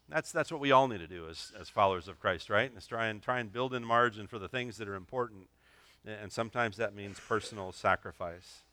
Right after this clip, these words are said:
Uh, I'd say this, two qualities that ought to mark you,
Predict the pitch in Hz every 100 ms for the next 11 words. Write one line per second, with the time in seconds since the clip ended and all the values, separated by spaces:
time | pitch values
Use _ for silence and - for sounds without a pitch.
0 | _ _ _ _ _ _ _ _ _ _
1 | - - - 131 123 113 143 131 131 -
2 | - 143 - 131 131 117 107 120 113 131
3 | - 131 113 117 120 - 98